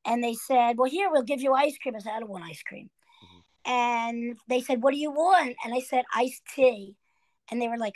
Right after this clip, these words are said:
Speaker 1: "Iced tea? What child wants iced tea?" And Mom, they let Mom go into the kitchen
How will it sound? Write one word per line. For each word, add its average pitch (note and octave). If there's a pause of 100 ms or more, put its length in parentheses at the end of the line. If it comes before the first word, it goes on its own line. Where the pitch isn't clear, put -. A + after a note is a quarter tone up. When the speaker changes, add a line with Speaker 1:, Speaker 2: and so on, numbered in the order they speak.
Speaker 1:
"Iced - (140)
tea? B3 (100)
What C#4
child C#4
wants C4+
iced -
tea?" D4+ (580)
And A#3+
Mom, C4
they B3
let B3+
Mom B3
go C4
into C4
the A#3+
kitchen G#3+